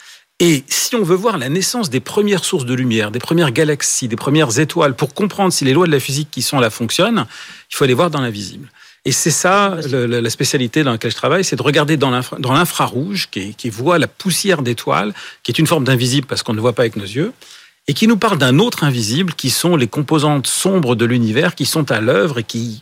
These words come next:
Speaker 1: façonnent la masse qui va faire une étoile, qui va faire une galaxie.
Speaker 2: Alors juste sur, euh, alors il y a plusieurs types de photos. Est-ce que tu peux nous dire ce que tu vois, ce que tu, euh, reconnais, euh, par exemple,
Speaker 1: Alors,
Speaker 2: ça, qu'est-ce que c'est ça ?
Speaker 1: par exemple, là, ce qu'on voit, c'est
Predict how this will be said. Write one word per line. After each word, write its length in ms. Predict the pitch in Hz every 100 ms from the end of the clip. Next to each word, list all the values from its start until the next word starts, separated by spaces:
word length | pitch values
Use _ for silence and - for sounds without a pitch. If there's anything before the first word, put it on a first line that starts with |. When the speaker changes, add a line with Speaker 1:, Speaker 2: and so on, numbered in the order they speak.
| -
Speaker 1:
façonnent 500 | - 151 - 170 156
la 100 | 110
masse 420 | 120 151 151 - - - - _
qui 80 | 120
va 140 | 110
faire 220 | - 143
une 100 | 123
étoile, 320 | 107 - 113 139
qui 120 | -
va 60 |
faire 200 | - 139
une 80 | 120
galaxie. 440 | 107 - - - - _ _ - - - _ _
Speaker 2:
Alors 180 | 151 143
juste 200 | 165 -
sur, 220 | - 139
euh, 680 | 135 123 120 117 113 110 110 113
alors 180 | 123 120
il 60 |
y 40 | 117
a 40 |
plusieurs 300 | - 143 143
types 140 | -
de 100 | 139
photos. 420 | 135 135 185 202 165
Est-ce 140 | -
que 60 | -
tu 160 | -
peux 100 | 147
nous 140 | 139 131
dire 160 | 147
ce 60 | -
que 100 | 127
tu 560 | - 127 120 117 113
vois, 260 | 107 123 147
ce 60 | -
que 80 |
tu, 180 | 113 -
euh, 300 | 101 101 101
reconnais, 440 | 101 - 120 139 139
euh, 200 | 104 98
par 160 | 110
exemple, 220 | 175 123
Speaker 1:
Alors, 100 | 107 -
Speaker 2:
ça, 80 | -
qu'est-ce 160 | -
que 60 | 117
c'est 140 | -
ça ? 80 | -
Speaker 1:
par 140 | 180 208
exemple, 380 | 196 208 156 -
là, 240 | 190 190
ce 80 | -
qu'on 160 | - 170
voit, 300 | 180 262 226
c'est 320 | 180 147